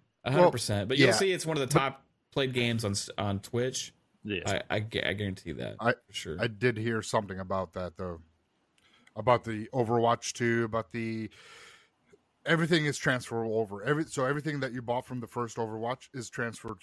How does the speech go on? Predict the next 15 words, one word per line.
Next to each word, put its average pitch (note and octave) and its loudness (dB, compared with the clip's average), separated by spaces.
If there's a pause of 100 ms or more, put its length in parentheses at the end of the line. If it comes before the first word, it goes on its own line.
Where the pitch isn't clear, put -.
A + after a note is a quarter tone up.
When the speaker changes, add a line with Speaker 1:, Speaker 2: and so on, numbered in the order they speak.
Speaker 2:
to G#2+ -10 (640)
Overwatch G#2+ -6
two A#2+ 0
when G2+ -4
it G2+ -14
takes G#2+ -12
over, F2+ -10
'cause F#2 -16 (420)
Overwatch C#3+ -2
one B2 -4 (480)
is A#2+ -10
no B2 -4
longer B2+ -6
playable F2 -8 (140)
once G#2+ -10